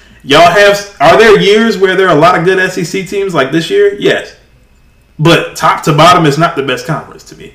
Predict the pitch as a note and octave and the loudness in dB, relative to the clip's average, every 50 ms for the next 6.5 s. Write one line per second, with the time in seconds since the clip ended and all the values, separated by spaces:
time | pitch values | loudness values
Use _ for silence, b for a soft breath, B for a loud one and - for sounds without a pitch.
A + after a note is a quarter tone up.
0 | _ D#3+ D3 C#3 B2+ A#2 B B B B B B B C#3 E3+ G3 F#3+ G#3+ G3 - | _ -4 -2 -2 -2 -4 B B B B B B B 0 0 0 0 0 -2 0
1 | G3+ F#3 F#3+ F#3 F#3 F3+ E3+ - F#3+ D#3+ C#3+ C3 C3+ C#3+ D3+ D#3 D3+ C#3+ D3+ - | 2 2 2 2 0 -2 -4 -2 0 -2 0 -2 -2 -2 -2 0 -2 -2 -4 -4
2 | F#3+ D#3+ D3+ - F3 E3 D#3 D3 C#3+ B2+ C3+ C3 B2+ B2 A#2 A#2 - - - - | -4 -6 -4 -2 -2 -2 0 -2 -2 -2 -2 0 0 0 -2 -4 -6 -10 -18 -16
3 | _ - C3+ C3+ C#3+ D3+ D3+ C#3+ C#3 C3+ B2+ A#2 A#2 C3 C#3+ C#3+ C3+ - C3+ C3 | _ -2 -2 0 2 2 2 2 2 0 -2 -6 -6 -6 -4 -4 -4 -2 -4 -4
4 | C3 - D3 C#3+ D3 D3+ D3 C#3 C#3 B2+ A#2+ C3+ D#3 D#3+ D#3 D3+ E3+ E3 C#3+ C3+ | -4 -4 -4 -4 -4 -4 -6 -6 -6 -4 -2 0 0 2 2 2 0 0 0 0
5 | C3+ C#3 C#3 C3+ C3 - C#3+ C3+ B2 - C3+ B2 A#2+ - A#2+ A2+ - - A#2+ G#2+ | -2 -4 -6 -6 -6 -4 -4 -4 -4 -6 -10 -12 -12 -12 -14 -14 -14 -16 -18 -12
6 | - A#2 A2 G#2 - - - D2+ D2 | -10 -10 -10 -10 -12 -16 -18 -18 -18